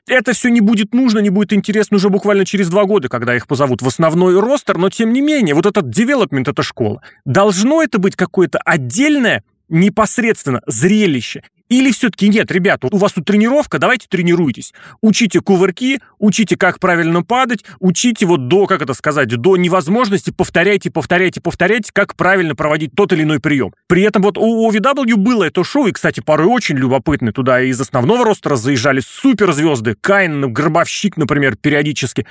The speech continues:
Но там можно было смотреть и на своих, и радоваться за них, и следить за ними. Но вот чем дальше к двадцать первому году, да, тем больше понимаешь, что одно с другим совершенно не обязательно должно быть связано.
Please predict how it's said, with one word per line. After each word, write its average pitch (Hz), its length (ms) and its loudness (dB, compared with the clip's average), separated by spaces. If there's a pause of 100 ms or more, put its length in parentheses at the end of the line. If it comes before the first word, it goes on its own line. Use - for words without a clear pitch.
Но 123 80 0
там 143 140 2
можно 151 220 0
было 143 180 2
смотреть 143 420 -2
и - 20 -2
на 123 80 0
своих, 123 420 0
и 120 120 0
радоваться 180 500 0
за 170 120 0
них, 175 220 -2
и - 40 -8
следить 127 400 -2
за 143 140 2
ними. 208 280 2 (200)
Но 175 120 2
вот 226 140 0
чем 226 240 0
дальше 220 300 0
к 165 40 -4
двадцать - 300 -2
первому 214 300 2
году, 208 320 0
да, 196 160 0
тем 151 180 -4
больше 196 300 -2
понимаешь, 156 560 0
что 143 260 -2
одно 156 240 0
с 147 60 -2
другим 190 340 0
совершенно 233 720 0
не 226 120 2
обязательно 135 380 -2
должно 117 220 0
быть 110 100 -2
связано. 107 380 -4